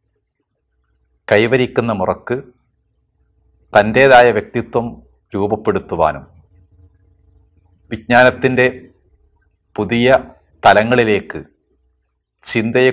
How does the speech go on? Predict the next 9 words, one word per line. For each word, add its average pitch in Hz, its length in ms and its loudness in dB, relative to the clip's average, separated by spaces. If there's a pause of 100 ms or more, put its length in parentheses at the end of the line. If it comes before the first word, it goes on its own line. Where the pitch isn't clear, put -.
(100)
കൊണ്ടുപോകുവാനും 107 800 -4 (1080)
കഴിയുന്ന 131 500 0
രൂപത്തിലാണ് 95 560 -6 (920)
നാം 104 260 0 (120)
ഇവിടെ 95 240 -4 (920)
പഠനം 110 380 0 (680)
സംവിധാനിച്ചിരിക്കുന്നത്. 82 1160 -6 (1700)
കോഴിക്കോട് 117 580 0 (540)
സർവകലാശാലയുടെ 110 920 2